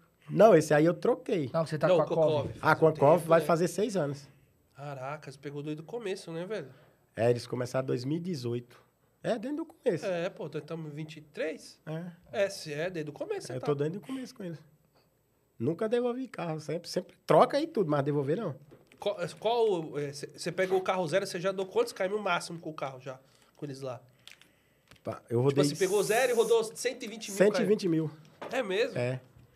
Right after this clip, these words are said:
Speaker 1: Eu peguei em dois mil e dezenove, eu rodei até
Speaker 2: O vermelhinho lá?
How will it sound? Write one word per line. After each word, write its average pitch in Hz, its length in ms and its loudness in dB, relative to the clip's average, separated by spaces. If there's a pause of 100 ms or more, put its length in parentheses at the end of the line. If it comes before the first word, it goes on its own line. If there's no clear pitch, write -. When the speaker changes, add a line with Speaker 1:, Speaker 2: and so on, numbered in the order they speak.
(140)
Speaker 1:
Eu 135 100 -2
peguei 143 280 4
em 151 460 2 (340)
dois 135 240 -2
mil 165 120 0
e - 20 0
dezenove, 190 760 2 (680)
eu 127 100 -6
rodei 139 240 0
até 143 320 -2
Speaker 2:
O 208 60 -6
vermelhinho 147 520 -2
lá? 180 260 -4